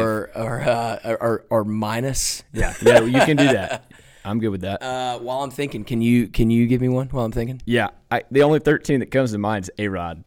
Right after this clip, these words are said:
Speaker 2: And, and I
Speaker 1: Yeah.
Speaker 2: don't necessarily look up to A-Rod. Uh, I know that he does this thing called the K-Rod Show on, uh, E S P N two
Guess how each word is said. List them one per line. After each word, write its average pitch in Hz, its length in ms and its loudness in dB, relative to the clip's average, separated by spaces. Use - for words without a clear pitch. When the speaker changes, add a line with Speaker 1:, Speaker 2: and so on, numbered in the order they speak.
Speaker 2:
And, 110 220 0
and 120 160 0
I 117 60 -2
Speaker 1:
Yeah. 127 80 4
Speaker 2:
don't 135 140 0
necessarily 120 340 0
look 117 160 -2
up 110 160 0
to - 80 -2
A-Rod. 104 480 -2
Uh, 101 480 -8
I 113 80 0
know 131 140 6
that 127 160 2
he 120 60 2
does 117 240 0
this 117 140 -4
thing 120 200 -2
called 113 180 -2
the 87 80 -8
K-Rod 110 840 -2
Show 117 600 -2
on, 95 340 -6
uh, 90 160 -6
E 101 100 -4
S 101 100 -6
P 117 120 -4
N 107 80 -4
two 110 380 -4